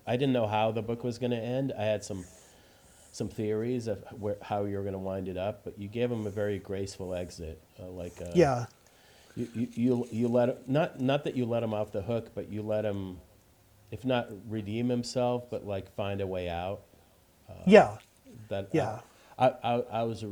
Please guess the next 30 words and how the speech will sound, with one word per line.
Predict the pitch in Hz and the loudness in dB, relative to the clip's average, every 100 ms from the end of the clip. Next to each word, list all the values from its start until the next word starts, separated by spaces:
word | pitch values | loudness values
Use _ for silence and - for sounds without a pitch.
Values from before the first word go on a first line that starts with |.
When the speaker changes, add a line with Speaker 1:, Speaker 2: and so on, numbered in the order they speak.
| 101 - | -10 -10
Speaker 1:
very | 107 98 92 90 | -6 -4 -4 -6
happy | 92 87 - 69 | -6 -8 -8 -12
with. | 69 64 - - | -10 -12 -14 -14
Uh, | 80 78 - - - _ - - - - - - | -12 -14 -16 -18 -20 _ -20 -20 -16 -18 -18 -8
Speaker 2:
Thank | 208 202 | -6 0
you. | 139 | 4
Speaker 1:
and, | 175 - | 4 4
and | 156 185 - | 2 4 2
sort | 165 135 | 2 2
of, | 120 131 | 2 2
yeah, | 131 | 2
you | 107 110 | 2 -2
joined | 104 127 123 113 110 - - - | 0 2 2 2 -2 -10 -20 -6
the | 113 | -6
two, | - 131 110 | -2 0 0
like, | 107 101 110 | 0 -2 0
main | 113 110 107 98 - - - - | 0 0 -2 -6 -14 -20 -20 -20
sort | - 117 | -4 0
of, | 107 | 2
like, | 107 - | 0 -2
images | 110 110 107 110 98 98 | -2 0 -2 -2 -4 -4
of, | 95 92 - | -6 -8 -8
of | 101 87 | -8 -4
the | 92 | -6
book, | 92 113 - | -4 -6 -6
which | 95 | -6
is | 104 95 | -4 -4
this | 101 92 - | -8 -8 -6
unfinished | 107 104 104 101 98 | -6 -4 -4 -4 -6
tower | - 101 104 98 90 90 | -2 2 2 2 -2 -6